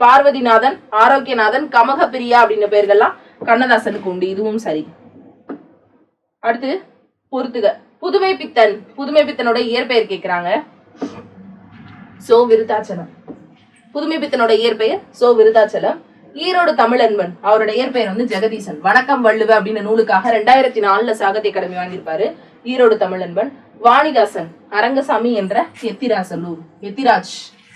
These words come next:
கண்ணதாசனுடைய இயற்பெயர் முத்தையா. அப்போ நாலு ஒண்ணு ரெண்டு மூணு. அடுத்து சுரதா,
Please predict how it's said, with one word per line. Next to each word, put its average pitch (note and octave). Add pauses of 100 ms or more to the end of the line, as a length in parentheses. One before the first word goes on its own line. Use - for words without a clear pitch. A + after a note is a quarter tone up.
(280)
கண்ணதாசனுடைய B3+
இயற்பெயர் G#3 (120)
முத்தையா. F#3 (1120)
அப்போ A#3+ (520)
நாலு B3+ (120)
ஒண்ணு A3 (220)
ரெண்டு G3
மூணு. E3 (800)
அடுத்து A#3 (2250)
சுரதா, C4